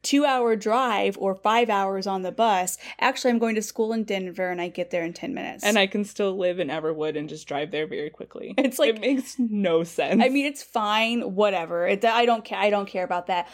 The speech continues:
Speaker 1: But i-, in all seriousness, like, even though those college things th-, seem really exciting, it, it's not. Uh, college is fairly boring. It's going to class.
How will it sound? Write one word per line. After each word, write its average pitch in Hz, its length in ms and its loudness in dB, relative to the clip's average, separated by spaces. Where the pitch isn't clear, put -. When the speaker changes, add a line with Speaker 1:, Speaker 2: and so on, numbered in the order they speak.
Speaker 1:
But 269 240 2
i-, 208 400 -4
in 285 100 6
all 269 160 4
seriousness, 208 640 0
like, 190 180 -2
even 226 280 2
though 226 80 2
those 208 160 0
college 190 400 -2
things 190 340 -6
th-, - 160 -10
seem 196 540 -4
really 185 220 -4
exciting, 185 640 -6
it, 220 240 -2
it's 226 320 2
not. 190 480 -2
Uh, 185 260 2
college 185 460 -2
is 185 120 -8
fairly 180 320 -2
boring. 175 520 -4
It's 175 120 -8
going 175 300 -4
to 170 80 -10
class. 180 640 -6